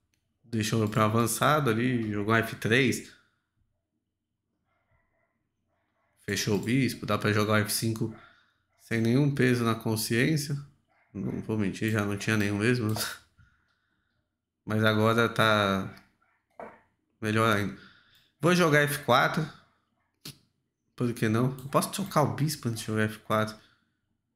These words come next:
Vamos trocar o bispo, né? O bispo ruim. Porque aí se eu jogo F quatro, eu, eu consigo, pô,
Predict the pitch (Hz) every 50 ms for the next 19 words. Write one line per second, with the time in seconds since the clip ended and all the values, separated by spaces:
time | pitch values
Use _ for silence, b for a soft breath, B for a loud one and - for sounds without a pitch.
0 | _ _ _ - 180 190 - 151 131 - 131 113 104 110 123 117 113 - 113 110
1 | 110 123 123 123 - 117 107 110 113 110 107 107 b b b b b b b b
2 | b _ 139 139 160 165 160 165 175 160 160 160 156 151 156 151 - - - -
3 | 151 170 180 170 - - 131 127 123 123 123 120 117 113 - - - _ _ _
4 | _ _ _ _ _ _ _ _ _ _ _ _ _ _ _ _ _ _ _ _
5 | _ _ _ _ _ _ _ _ _ _ _ _ 123 127 127 127 143 127 123 123
6 | - - 127 127 123 123 123 123 127 123 120 117 113 110 110 107 107 - - _
7 | _ _ _ _ _ _ _ _ _ _ _ _ _ _ _ _ _ _ _ _
8 | _ _ _ _ - _ _ _ _ _ _ _ _ _ _ _ - 127 104